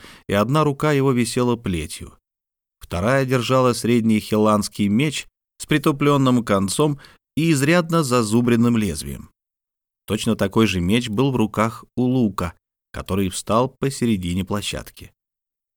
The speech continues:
Старик остановился в пяти шагах от крайнего ряда, усмехнулся и повёл головой так, словно видел каждого.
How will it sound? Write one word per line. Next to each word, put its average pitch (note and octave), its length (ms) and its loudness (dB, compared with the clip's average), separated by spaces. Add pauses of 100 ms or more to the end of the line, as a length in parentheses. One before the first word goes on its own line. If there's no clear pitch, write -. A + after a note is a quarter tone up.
(600)
Старик A#2+ 420 -2
остановился A2+ 640 0
в - 20 -6
пяти G2+ 240 -4
шагах A2 440 -2
от - 220 -6
крайнего G2+ 540 -2
ряда, G2+ 400 -4 (520)
усмехнулся B2 760 0 (360)
и C3 60 0
повёл C3 400 2
головой C3 380 4
так, C#3+ 340 0
словно A2 440 2
видел A2+ 360 2
каждого. E2 640 -6